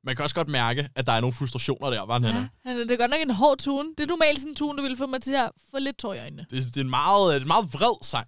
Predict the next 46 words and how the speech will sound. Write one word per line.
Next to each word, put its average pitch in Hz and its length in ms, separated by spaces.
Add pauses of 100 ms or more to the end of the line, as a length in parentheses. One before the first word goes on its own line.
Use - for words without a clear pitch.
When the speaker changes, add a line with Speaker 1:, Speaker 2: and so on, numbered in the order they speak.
Speaker 1:
må 123 60
Speaker 2:
Ja. 113 60
Speaker 1:
man 110 100
sige, 107 360
ikke? 202 120
Speaker 2:
Ikke 254 140
for 262 80
mig. 226 240
Og 247 100
meget 233 300
kort. 269 480 (340)
Og 262 120
hvorfor 320 280 (140)
er 269 120
det, 403 160 (260)
at - 180
det 285 120
bare 269 200
er 349 40
en 370 120
ting 370 300
med 320 80
de 330 60
her 330 180
især - 520
SoundCloud-rappers? 240 720
Speaker 1:
Ja. 98 100 (420)
Speaker 2:
Udgiv 339 400
nu 339 120
en 370 80
sang 311 240 (160)
længere 320 220
end 349 80
to 381 180
minutter. 370 420
Speaker 1:
Ja. 392 120 (280)
Speaker 2:
Og 294 120
lad 302 80
være 330 200
med 359 60
at 349 120
lave 320 200 (100)
en 330 140
E 339 80
P. 381 60 (680)
Speaker 1:
Ja. 143 120